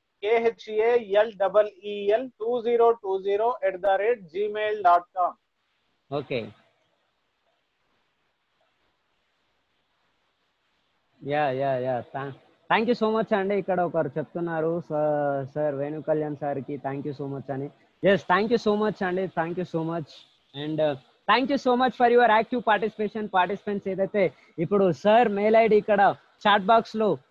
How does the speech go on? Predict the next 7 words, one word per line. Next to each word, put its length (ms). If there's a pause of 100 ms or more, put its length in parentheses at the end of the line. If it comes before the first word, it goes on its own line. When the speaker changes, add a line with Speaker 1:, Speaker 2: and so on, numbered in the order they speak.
Speaker 2:
drop 380
చేశారు. 460 (840)
మీకు 340
ఎలాంటి 460
డౌట్స్ 380
ఉన్నా 200
కానీ, 380